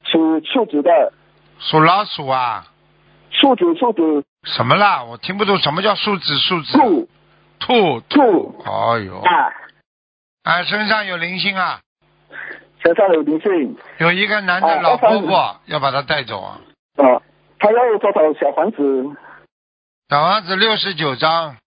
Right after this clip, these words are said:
Speaker 1: 六十九张，放生鱼多少？
Speaker 2: 三百条。
Speaker 1: 三百条，啊。台长，方建文，问他有关口吗？这个处子。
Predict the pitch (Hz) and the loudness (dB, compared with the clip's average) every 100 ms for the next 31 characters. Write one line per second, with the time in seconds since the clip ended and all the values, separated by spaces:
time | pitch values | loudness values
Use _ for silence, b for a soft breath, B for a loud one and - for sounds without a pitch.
0 | _ 196 196 180 175 147 165 165 175 185 | _ 2 4 4 4 4 6 4 2 0
1 | 175 165 165 175 156 147 127 123 131 _ | 2 2 2 0 0 0 0 0 -4 _
2 | _ _ _ _ _ - 170 175 151 135 | _ _ _ _ _ -4 -2 0 -2 -2
3 | 101 110 98 107 - _ _ _ - 165 | -4 -2 -2 -4 -12 _ _ _ 0 2
4 | 165 143 147 143 165 143 135 - b b | 4 2 4 4 2 0 0 -2 b b
5 | b - - 170 156 131 - 190 190 220 | b -6 0 4 4 2 0 0 2 0
6 | 175 151 170 226 - _ b b b b | 2 2 0 -2 -8 _ b b b b
7 | b - 240 170 175 233 185 170 220 214 | b 2 6 6 4 2 2 4 4 4
8 | 156 185 190 220 233 220 196 - - - | 2 4 2 2 2 2 0 -2 -10 -4
9 | 208 151 139 127 | -4 0 0 0